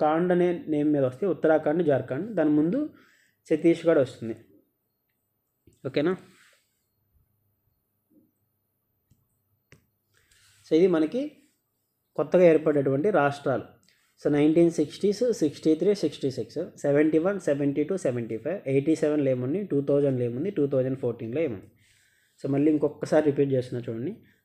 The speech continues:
ర్యాట్, ల్యాండ్, హరి అంటే ఫస్ట్ మనకి సిక్స్టీస్లో అయిపోతాయి. గుజరాత్, నాగాలాండ్, హర్యానా పదిహేనవది, పదహారవది, పదిహేడవది. తర్వాత మనకి సెవెంటీ వన్ అంటే మనకి ఆ లింకింగ్ చెప్పాను, ఎయిటీన్త్ స్టేట్ హిమాచల్ ప్రదేశ్ రాష్ట్రం ఏర్పడింది.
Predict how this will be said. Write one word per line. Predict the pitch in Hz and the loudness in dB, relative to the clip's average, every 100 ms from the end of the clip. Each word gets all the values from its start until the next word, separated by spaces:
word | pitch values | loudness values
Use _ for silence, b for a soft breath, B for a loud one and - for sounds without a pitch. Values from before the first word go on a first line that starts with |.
| _ 127 | _ -4
ర్యాట్, | 135 151 175 - 233 - 151 | 0 0 0 -2 -4 -4 -4
ల్యాండ్, | 135 139 147 175 | -2 -2 -2 -2
హరి | 180 143 143 151 | -2 0 2 2
అంటే | 139 202 | 0 -2
ఫస్ట్ | 170 139 160 | -2 -4 -2
మనకి | 151 165 | -2 -4
సిక్స్టీస్లో | 175 - - 143 170 | -6 -6 -6 -6 -4
అయిపోతాయి. | 135 120 107 127 | -4 -6 -10 -6
గుజరాత్, | 127 151 147 151 175 | 0 2 2 0 -2
నాగాలాండ్, | 135 131 131 156 | -2 -2 -2 -2
హర్యానా | 160 117 107 104 - _ - | -4 -4 -6 -10 -16 _ -6
పదిహేనవది, | 139 143 143 190 | -2 -2 -2 -4
పదహారవది, | 139 135 131 143 | -4 -2 -2 -2
పదిహేడవది. | 175 127 120 98 95 - b b b b b b | -4 -4 -6 -8 -14 -20 b b b b b b
తర్వాత | 156 156 165 | 0 2 2
మనకి | 160 156 180 | 2 0 -2
సెవెంటీ | 175 156 151 160 | 0 0 2 2
వన్ | 160 156 | 2 2
అంటే | 147 165 | 0 -2
మనకి | 196 156 143 | -2 -2 -2
ఆ | 131 | 0
లింకింగ్ | 131 139 165 147 | 0 0 0 -2
చెప్పాను, | 143 139 156 233 b b - | -4 -4 -6 -8 b b -2
ఎయిటీన్త్ | 143 151 156 | 0 2 0
స్టేట్ | 151 151 | -2 -2
హిమాచల్ | 139 135 147 147 | 0 -2 -2 -4
ప్రదేశ్ | 135 131 127 | -2 -4 -4
రాష్ట్రం | 120 - 120 | -8 -8 -8
ఏర్పడింది. | 123 120 117 196 | -8 -8 -8 -10